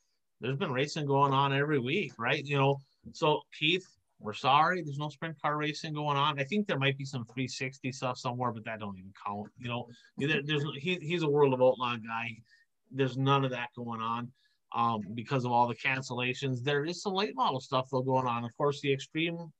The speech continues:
uh, Series finale, the Toilet Bowl Classic. What a name! I don't, where do they come up with this stuff? Where do you come up with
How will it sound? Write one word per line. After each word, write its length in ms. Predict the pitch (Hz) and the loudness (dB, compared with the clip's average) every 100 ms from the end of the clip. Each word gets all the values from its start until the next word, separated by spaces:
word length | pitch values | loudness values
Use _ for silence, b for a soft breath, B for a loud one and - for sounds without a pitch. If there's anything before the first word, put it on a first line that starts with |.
| - | -6
uh, 300 | 139 139 139 135 _ | 0 2 0 -4 _
Series 480 | - 170 170 170 165 | -10 -2 0 0 -2
finale, 760 | 147 139 151 170 185 190 202 202 _ _ _ - | -4 0 4 4 6 6 6 2 _ _ _ -6
the 220 | 131 127 | 0 0
Toilet 420 | - 175 180 147 | 4 4 4 2
Bowl 280 | 131 151 139 | 0 0 0
Classic. 640 | - 135 160 - 175 165 | 0 0 0 -2 -2 0
What 180 | 143 160 | 2 2
a 120 | 143 | 0
name! 360 | 117 113 120 101 | 0 -2 -4 -2
I 60 | 131 | -2
don't, 200 | 190 - - - - _ _ b b b _ | 0 -2 -8 -18 -20 _ _ b b b _
where 120 | 208 | -8
do 40 | 277 | -6
they 80 | 277 | -8
come 240 | - 151 | -6 -4
up 160 | 180 202 | -4 -4
with 180 | 175 135 | -8 -8
this 160 | 113 | -12
stuff? 180 | - 104 - | -8 -8 -2
Where 140 | 185 | 0
do 80 | 269 | 2
you 40 | |
come 120 | 196 190 | 8 8
up 60 | |
with 100 | 202 | 10